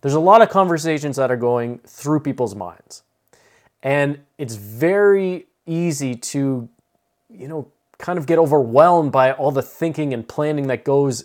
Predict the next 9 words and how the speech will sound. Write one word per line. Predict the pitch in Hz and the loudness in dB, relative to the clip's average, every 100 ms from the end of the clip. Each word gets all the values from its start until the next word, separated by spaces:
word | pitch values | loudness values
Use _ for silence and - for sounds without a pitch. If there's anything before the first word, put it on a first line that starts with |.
| _ | _
into | 151 170 156 139 147 135 127 _ _ _ _ _ _ _ _ - | -6 -4 -4 -4 -4 -2 -4 _ _ _ _ _ _ _ _ -20
having | - 175 196 190 185 | -6 0 2 2 0
a | 165 | 0
retail | 151 165 156 151 131 | 0 0 0 -2 -2
shop. | - 143 98 80 - _ _ _ _ _ _ _ - | -4 -6 -6 -8 -20 _ _ _ _ _ _ _ -8
And | 147 | -2
so | 175 | 0
you | 180 151 | 0 0
gotta | 202 247 214 | 2 4 2